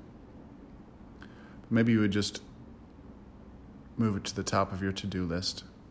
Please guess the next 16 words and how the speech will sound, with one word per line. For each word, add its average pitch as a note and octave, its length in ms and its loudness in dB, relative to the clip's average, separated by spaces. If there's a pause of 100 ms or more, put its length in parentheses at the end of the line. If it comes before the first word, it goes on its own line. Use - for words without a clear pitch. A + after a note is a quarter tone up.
(1500)
Set - 220 0
aside G2+ 460 4 (680)
a - 40 -10
few A2 180 0
minutes G2 540 2
to G2+ 200 -4 (200)
read G#2+ 220 0
Scripture, F#2 540 -2 (1300)
to A2 100 -6
lay G2+ 180 4
your G2 120 4
heart G2 260 2
bare F#2+ 180 2
before F#2 300 -4
the F#2+ 80 0
Lord, E2+ 340 -2